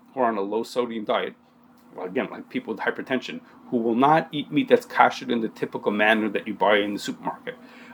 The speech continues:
uh, which is kashered with salt. Those people would kasher their own meat by broiling it. Okay, they never, they, they don't salt it.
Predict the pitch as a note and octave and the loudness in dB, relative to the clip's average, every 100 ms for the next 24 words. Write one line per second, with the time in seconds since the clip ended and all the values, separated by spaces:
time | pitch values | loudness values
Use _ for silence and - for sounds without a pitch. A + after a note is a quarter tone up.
0 | - G2+ G2+ A2+ G#2+ G#2 - - A2 - | 0 2 2 0 -2 -2 -2 2 2 2
1 | G2+ G2 - D#3 - - - - - A#2+ | -8 -6 2 2 2 -4 -20 -20 4 10
2 | D3 D3 D#3+ C#3+ B2 A2+ A#2+ - - - | 10 8 -2 0 0 2 -2 -6 -20 -20
3 | - - - D3 C#3+ C3 A#2 - C#3 E3+ | -20 -10 4 6 6 2 -2 0 2 2
4 | C3 G#2 G2+ F#2+ - A#2 D#3 C#3 G2 F#2+ | 2 2 -2 -2 -4 4 6 6 2 -4
5 | - _ _ - A2 G2+ A#2 B2+ - - | -8 _ _ -14 -10 -2 4 4 2 -4
6 | - - - A#2+ C#3 C#3+ - - E3 - | -4 -6 0 4 4 2 -4 4 4 4